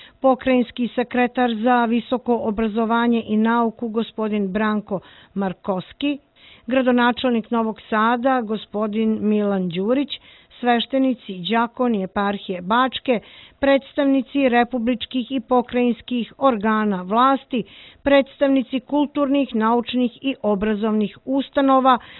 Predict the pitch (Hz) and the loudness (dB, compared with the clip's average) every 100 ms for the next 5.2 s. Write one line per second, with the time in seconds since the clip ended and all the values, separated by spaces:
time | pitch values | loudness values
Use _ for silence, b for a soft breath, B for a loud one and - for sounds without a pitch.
0 | B - 294 294 294 262 294 - 285 220 | B -4 -2 0 -2 -2 -4 -2 0 2
1 | 220 220 - 185 - - 311 277 294 240 | 2 2 -4 -12 -12 -6 -4 0 2 0
2 | b b - 247 233 269 285 285 277 277 | b b -6 0 2 4 4 4 2 0
3 | 285 285 277 294 262 - - 233 - - | -4 -2 -2 -2 -4 -4 -4 -4 -6 -2
4 | 247 240 202 185 208 247 254 285 294 285 | 2 2 2 -2 0 0 0 0 2 2
5 | 277 | 2